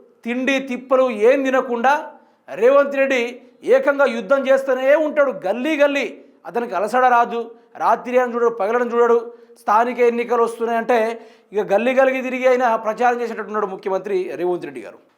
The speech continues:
ఇక్కడ బీసీలను నట్టెట్ట ముంచిండు. మహిళలకు మేము రాజ్యాధికారం ఇస్తున్నామని చెప్పి బీసీల యొక్క రాజ్యాధికారాన్ని గంగలో ముంచి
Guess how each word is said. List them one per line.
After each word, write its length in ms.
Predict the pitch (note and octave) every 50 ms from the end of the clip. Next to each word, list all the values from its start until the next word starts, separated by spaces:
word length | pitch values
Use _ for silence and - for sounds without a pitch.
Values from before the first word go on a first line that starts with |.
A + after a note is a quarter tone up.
| -
ఇక్కడ 560 | F#3+ G3 - C#4 C#4+ C#4+ C4+ B3 B3+ B3 - -
బీసీలను 500 | E3+ A#3+ C#4 C#4 - - D#4 C#4+ C#4+ C#4+
నట్టెట్ట 480 | C#4 C4 B3+ B3+ B3+ - C4 B3+ C4 C#4
ముంచిండు. 760 | B3+ B3 B3 A#3+ A#3+ - A3+ G#3+ A3 A#3+ B3 A3 - - - - - _ _ _ _ _ _ _ _ -
మహిళలకు 540 | D3 F3+ G#3 A3 C#4 C#4 C#4 C#4+ C#4 C#4 C#4
మేము 480 | C4+ C#4 C4+ C4+ C4+ C4 C4 - - - - _ -
రాజ్యాధికారం 720 | - E3 F#3 G#3+ F#3+ - C#4 C#4+ D4 C4+ C#4+ C#4 C#4 C#4 C4+
ఇస్తున్నామని 480 | C4 G#3+ - C#4 B3 B3 B3 B3 A#3 A3+
చెప్పి 560 | A#3 A#3 - B3 A#3 A3 A3 A3+ A3 - - _ _ _ _ _ _
బీసీల 500 | C#3 C#3 C#3+ A3 C4+ C#4+ - D#4+ D4 C#4
యొక్క 220 | C#4 C4+ C4+ C4+ C4+
రాజ్యాధికారాన్ని 960 | B3 A3+ A3+ A#3+ A3+ G3+ C4+ C4 B3 B3+ C4 B3+ B3 B3 B3 A#3+ B3 B3+ B3+ A3 E3+
గంగలో 340 | G3 A3 A#3+ C4 C#4 C4+ B3+
ముంచి 500 | B3 A#3+ A3+ A#3 C4+ B3+ A3+ A3 A3+ A#3